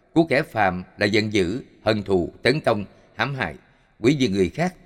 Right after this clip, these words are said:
với ác tâm. Ngài Tịch Thiên nói, cách duy nhất để giải quyết rắc rối, xung đột, tiêu diệt kẻ thù là đoạn diệt sân hận.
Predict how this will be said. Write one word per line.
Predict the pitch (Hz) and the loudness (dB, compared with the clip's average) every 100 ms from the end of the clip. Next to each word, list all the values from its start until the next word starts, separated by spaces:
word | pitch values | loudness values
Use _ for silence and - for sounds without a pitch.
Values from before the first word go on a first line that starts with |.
| _ 104 | _ -4
với | 123 | -2
ác | 143 - | 0 0
tâm. | 113 90 - - _ _ _ _ _ _ _ _ _ _ _ _ - | -2 -2 -12 -20 _ _ _ _ _ _ _ _ _ _ _ _ -2
Ngài | 120 | 0
Tịch | - 127 | 2 2
Thiên | 147 139 | 2 2
nói, | 123 117 208 - - - _ | 0 0 -2 -4 -20 -20 _
cách | 170 156 | -2 2
duy | 127 | 2
nhất | 120 190 - - _ | 2 0 -2 -20 _
để | - | -2
giải | 110 104 95 | 0 2 2
quyết | 156 | 2
rắc | 147 143 | 0 -2
rối, | 123 120 190 - | 0 2 2 0
xung | - 139 117 | -2 -2 0
đột, | 90 - - _ _ | -2 -4 -20 _ _
tiêu | - 151 | 2 4
diệt | 117 - | 2 0
kẻ | 135 | 0
thù | 110 92 73 - _ _ _ | 2 -2 -2 -12 _ _ _
là | 98 104 101 92 - | -2 2 2 0 -2
đoạn | 101 95 107 | -2 -2 -2
diệt | 110 95 | -2 0
sân | - 139 | 0 0
hận. | 98 | -2